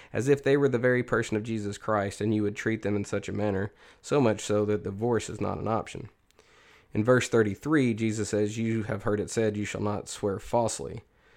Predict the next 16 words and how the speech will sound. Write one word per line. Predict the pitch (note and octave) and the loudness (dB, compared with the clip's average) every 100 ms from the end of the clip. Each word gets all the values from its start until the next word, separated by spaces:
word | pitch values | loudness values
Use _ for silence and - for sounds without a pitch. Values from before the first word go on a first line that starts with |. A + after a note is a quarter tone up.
| _ _ _ _ _ _ | _ _ _ _ _ _
That's | A#2+ C#3 A2+ | -2 0 0
what | G2+ | 0
living | B2 A#2+ G#2+ | 4 4 4
by | A2 | 2
the | G2 | 0
flesh | - C#3+ C#3 - | -4 2 2 0
does. | - - B1 - - | -8 -14 -14 -14 -6
You | G#2 | -2
have | A#2 | 0
to | G2+ | -2
prove | - F3 F#3+ A2+ | 4 6 6 4
yourself | G#2 - G2+ G2+ - | -2 -2 -4 -4 -4
in | G2+ G#2 | -2 -2
a | |
transaction, | G2 A2+ G#2+ A#2 C3+ - F2 E2 | 0 0 2 2 0 0 -6 -4
saying, | F#2+ G2+ G2+ | -2 -2 -2